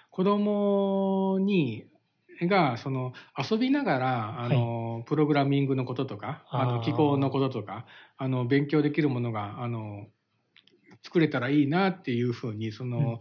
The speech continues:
Speaker 2: うん、うん。
Speaker 1: ティンカリングスタジオの滞在中に、なんか、あの、思うようになって、で、今、ちょっとそっちの方向も、あの、開発中です。
Speaker 2: あー。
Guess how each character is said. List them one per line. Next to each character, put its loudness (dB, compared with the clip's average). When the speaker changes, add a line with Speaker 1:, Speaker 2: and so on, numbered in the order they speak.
Speaker 2:
う -2
ん、 -4
う -4
ん。 -8
Speaker 1:
テ 0
ィ 4
ン 4
カ 2
リ 4
ン 2
グ 2
ス -6
タ 0
ジ 0
オ 0
の -4
滞 -2
在 0
中 2
に、 0
な -6
ん -6
か、 -6
あ -6
の、 -12
思 2
う 6
よ 2
う -4
に -6
な -6
っ -8
て、 -4
で、 2
今、 0
ち -4
ょ -4
っ -6
と -6
そ -4
っ -6
ち -6
の 0
方 -2
向 -4
も、 2
あ -2
の、 -4
開 -2
発 -10
中 -10
で -14
す。 -14
Speaker 2:
あ -4
ー。 -20